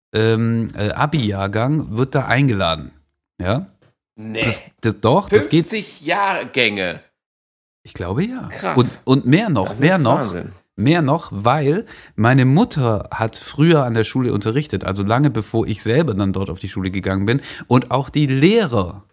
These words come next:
Speaker 1: wurden eingeladen. Das heißt,
Speaker 2: Ach was.
Speaker 1: ich kann dir dann in der nächsten Folge deine These, wer sah früher, wer war früher Player und sieht heute scheiße aus,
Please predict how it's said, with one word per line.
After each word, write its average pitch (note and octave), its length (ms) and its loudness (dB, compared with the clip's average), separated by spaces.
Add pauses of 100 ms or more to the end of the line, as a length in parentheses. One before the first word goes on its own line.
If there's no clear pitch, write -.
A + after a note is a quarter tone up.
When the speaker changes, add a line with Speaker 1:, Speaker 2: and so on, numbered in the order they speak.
(120)
Speaker 1:
wurden G2+ 340 2
eingeladen. F2 680 -2 (640)
Das - 220 -2
heißt, F3+ 560 -2
Speaker 2:
Ach - 40 -20
was. - 420 -18
Speaker 1:
ich G#2+ 180 -2
kann D3+ 240 0
dir E3+ 120 0
dann C#3 180 2
in C3 80 2
der B2 100 2
nächsten C3+ 480 -2
Folge C#3+ 720 0 (120)
deine D#3 360 0
These, E3+ 720 -2 (100)
wer A#2+ 240 0
sah B2 160 2
früher, D#3 600 0
wer C3 140 2
war C3 120 0
früher C3+ 280 0
Player C3 380 2
und C#3 120 0
sieht A#2 200 -2
heute D#3+ 240 -2
scheiße C3+ 440 -2
aus, A#2+ 300 -4